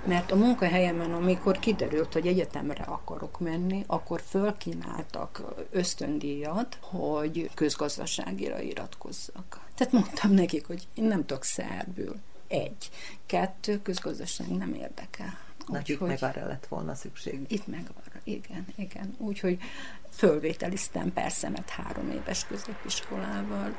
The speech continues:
Speaker 1: akkor fölvételit kellett tenni, négy éves középiskolával val-, abban az időben még nem. És akkor, hát akkor ijedtem meg, amikor fölvettek tulajdonképpen. Addig én, én el voltam a feladattal foglalva,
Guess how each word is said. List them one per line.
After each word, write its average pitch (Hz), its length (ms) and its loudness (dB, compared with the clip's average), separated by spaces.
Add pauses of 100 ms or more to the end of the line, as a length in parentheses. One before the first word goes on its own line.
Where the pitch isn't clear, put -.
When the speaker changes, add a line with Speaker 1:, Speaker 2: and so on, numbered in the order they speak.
(440)
Speaker 1:
akkor - 320 -2
fölvételit 180 920 0
kellett 202 500 6
tenni, 220 460 6
négy 214 320 8
éves 180 240 4
középiskolával 170 1000 -2 (200)
val-, 180 360 0
abban 175 340 0
az 151 160 0
időben 147 460 0
még - 260 -4 (160)
nem. - 180 -6 (760)
És 214 320 8
akkor, 175 800 0 (100)
hát 247 180 2
akkor 226 280 6
ijedtem 175 360 4
meg, 156 180 0
amikor - 440 -4
fölvettek - 800 -8
tulajdonképpen. - 1120 -4
Addig 220 420 6
én, 214 200 4 (300)
én - 180 0
el - 280 2
voltam 165 400 -2
a 185 40 -2
feladattal - 840 -4
foglalva, 247 880 -6